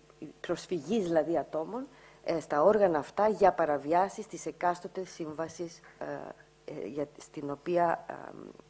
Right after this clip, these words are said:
βρίσκω-, είναι αυτά τα πρωτόκολλα. Και ήθελα εδώ να κάνω μια μικρή παρένθεση και να πω χάρηκα πάρα πολύ που ακούω από τον αναπληρωτή υπουργό, τον κύριο Κατρούγκαλο,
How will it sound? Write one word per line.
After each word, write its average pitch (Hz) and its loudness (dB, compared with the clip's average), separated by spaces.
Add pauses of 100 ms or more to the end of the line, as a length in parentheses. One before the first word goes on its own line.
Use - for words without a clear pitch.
(100)
βρίσκω-, 160 -8
είναι 165 -4
αυτά 156 -6
τα 156 -4
πρωτόκολλα. 143 -4 (320)
Και - -10
ήθελα 247 2
εδώ 214 2
να 202 2
κάνω 196 4
μια 208 2
μικρή 214 2
παρένθεση 165 2
και 175 -4
να 160 0
πω 170 -2
χάρηκα 196 0
πάρα 208 -2
πολύ 185 -8 (380)
που 175 -2
ακούω 175 0
από 156 -6
τον 147 -8
αναπληρωτή 143 -6
υπουργό, 156 -6
τον 147 -10
κύριο 143 -6
Κατρούγκαλο, 208 -2